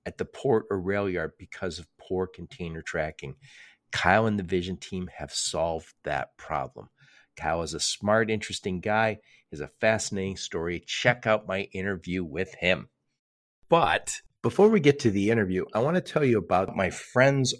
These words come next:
over at Tomorrow. Website is tomorrow dot I O. Tomorrow has developed a weather intelligence and climate security platform that is custom built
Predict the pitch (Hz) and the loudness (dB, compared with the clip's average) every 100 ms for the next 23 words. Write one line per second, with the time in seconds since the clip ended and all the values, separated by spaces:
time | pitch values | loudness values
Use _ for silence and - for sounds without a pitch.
0 | - 127 120 120 - 110 - - 107 95 | 2 4 4 0 0 0 0 -2 -2 2
1 | 90 78 69 - _ 87 107 123 123 113 | 2 0 -2 -8 _ -2 -2 0 0 0
2 | - 85 - - 76 82 101 110 98 - | -2 -6 -6 -8 -2 2 4 4 2 -2
3 | 82 92 - - 80 78 - 69 53 - | 0 0 -2 -6 -4 -4 -8 -10 -10 -14
4 | - - _ _ _ - 107 139 190 170 | -20 -20 _ _ _ -2 0 2 2 2
5 | 95 104 - 92 87 92 - 85 78 95 | 2 0 0 0 2 2 2 -2 4 4
6 | 123 160 160 - 87 87 87 95 85 - | 6 4 2 2 2 2 0 -2 -4 -6
7 | 80 - 92 117 120 - - 101 92 87 | -6 0 2 2 0 -2 0 2 2 0
8 | 92 87 - 90 85 80 85 - - - | 0 0 -2 -2 -2 -2 -2 -2 -2 4
9 | 139 - 170 139 139 123 - | 6 6 4 4 8 8 6